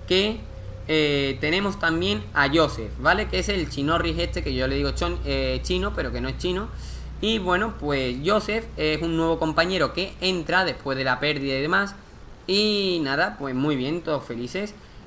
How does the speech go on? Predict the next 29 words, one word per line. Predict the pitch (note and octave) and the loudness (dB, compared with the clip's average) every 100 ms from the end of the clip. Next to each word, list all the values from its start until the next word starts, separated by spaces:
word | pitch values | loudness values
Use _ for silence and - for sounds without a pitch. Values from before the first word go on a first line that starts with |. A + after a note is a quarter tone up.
| - | -6
Resulta | - F#3+ A3 A3+ A3+ A3 | 0 2 2 2 4 2
que | G3 | 0
entra | G3 G3 G3+ F#3+ | -2 2 0 2
otra | G3 G#3 G3+ G3 | 2 2 2 0
persona | F#3+ E3 F3 E3+ | 0 -2 -2 2
más | F3+ F#3 - - | 2 2 -2 -6
de | D3 | -2
detective, | D3 C#3 D#3 D3+ - F3 F3 E3 | -2 -2 -2 -4 -4 0 0 0
de, | C#3+ D3+ | 2 2
de, | C#3+ C3+ | 2 0
de, | B2+ B2 - C#3 | 0 -4 -8 -8
de | C3 D#3 B2 - - - | 0 2 2 -4 -18 -8
detectives, | C3+ C#3 B2+ B2 - F3+ E3+ F#3+ - - - | -2 -2 -2 -4 0 2 2 0 -6 -18 -8
que | - G3+ | 0 2
se | G#3 | 2
llama | G3 F#3 F3+ | 2 2 2
Kidman, | G#3+ F#3 B2+ A#2+ | 2 2 0 -2
que | D3+ | -2
es | D#3+ | 0
la | F3 | 0
que | D#3 | 0
está | C3 E3+ F3+ F3+ - - | -2 4 4 2 -6 -10
supuestamente | D#3 C#3 D3+ E3 E3 E3 F#3+ G3 | -6 -2 0 2 2 0 -2 -2
en | D#3 | -2
el | C#3 | 2
autobús, | B2+ A#2+ A2+ B2+ A2 | 0 0 -4 -4 -6
¿no? | B2 D3+ F#3+ | -4 -2 0
En | D#3 B2+ | 0 -2
llamas. | A#2 G#2+ G#2 | -2 -4 -8